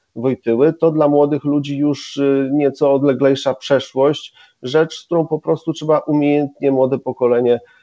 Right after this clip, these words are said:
e, zapoznać i tak właśnie się stanie. A jak to w praktyce zrobić, e, to podpowiedzą eksperci, którzy pochylą się nad podstawą programową do poszczególnych przedmiotów,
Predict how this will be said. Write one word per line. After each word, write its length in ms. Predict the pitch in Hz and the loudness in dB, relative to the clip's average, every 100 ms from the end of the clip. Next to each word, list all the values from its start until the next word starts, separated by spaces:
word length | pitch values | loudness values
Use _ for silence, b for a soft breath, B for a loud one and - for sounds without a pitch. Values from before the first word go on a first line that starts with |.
| b | b
e, 140 | 113 113 | -2 0
zapoznać 800 | 123 - 131 131 131 131 - - | 0 2 0 0 0 -4 -4 -8
i 120 | 147 | -6
tak 280 | 156 139 135 | -4 -4 -2
właśnie 480 | 139 139 - 139 139 | -2 -2 -4 -6 -6
się 280 | 135 - 143 | -8 -4 -4
stanie. 540 | 139 - 151 135 113 - | -2 -2 0 2 0 -4
A 220 | 113 120 b b - | -6 -8 b b -8
jak 320 | 113 143 - | -2 -2 -2
to 80 | 147 | -10
w 100 | - | -4
praktyce 540 | 160 160 - 143 143 | -4 -4 -8 -8 -6
zrobić, 760 | 127 135 113 123 143 - - 135 131 131 b b - | -2 0 0 -2 -6 -10 -10 -4 -4 -6 b b -6
e, 120 | 120 | -4
to 160 | 165 | -2
podpowiedzą 600 | 143 156 - 139 147 147 | -2 -4 -4 -4 -2 -2
eksperci, 600 | 104 - - 165 - 120 | -4 -4 0 0 -2 -8
którzy 220 | 117 117 120 | -6 -8 -6
pochylą 540 | 117 - 170 143 110 | -8 -4 0 0 0
się 180 | 107 110 | -2 -4
nad 240 | 107 - | -4 -6
podstawą 600 | 107 98 - 135 113 110 101 | -10 -10 -6 -4 -2 -2 -4
programową 840 | 113 104 110 104 95 110 131 127 | -6 -4 -2 -2 -2 0 0 0
do 140 | 120 113 | -2 -4
poszczególnych 640 | 120 - 117 117 120 117 | -6 -6 -6 -4 -4 -4
przedmiotów, 560 | - 117 117 123 160 | -4 -2 -2 -2 -4